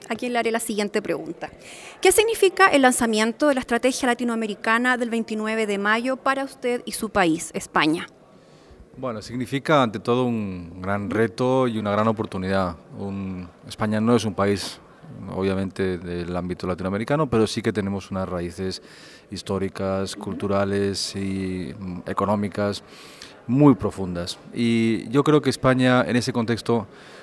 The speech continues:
Speaker 2: eh, en el contexto de las relaciones comerciales y de, entre pueblos de América Latina y Victoria, o Australia en concreto,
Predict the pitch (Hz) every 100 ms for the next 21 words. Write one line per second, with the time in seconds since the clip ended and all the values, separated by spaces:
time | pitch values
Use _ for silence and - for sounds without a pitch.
0 | - - 101 101 98 92 90 87 - -
1 | 104 101 110 117 113 120 107 101 92 98
2 | 92 104 107 101 - - - 92 87 -
3 | 131 123 117 113 101 101 101 95 98 92
4 | 90 87 90 117 117 113 107 101 - 92
5 | 87 98 107 98 - 104 101 98 - 101
6 | 95 - 120 117 107 98 90 - 101 98
7 | 101 101 -